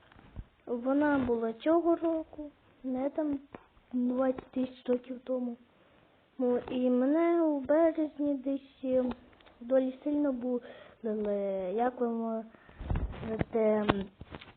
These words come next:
подумати, це були якісь старшаки? Ну, ні. Це були мої однокласники.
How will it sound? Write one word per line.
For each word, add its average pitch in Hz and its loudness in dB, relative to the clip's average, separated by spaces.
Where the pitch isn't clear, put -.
подумати, 220 0
це 214 4
були 208 2
якісь 208 -2
старшаки? 220 -2
Ну, 277 2
ні. 196 -2
Це 294 10
були 302 8
мої 285 6
однокласники. 254 -2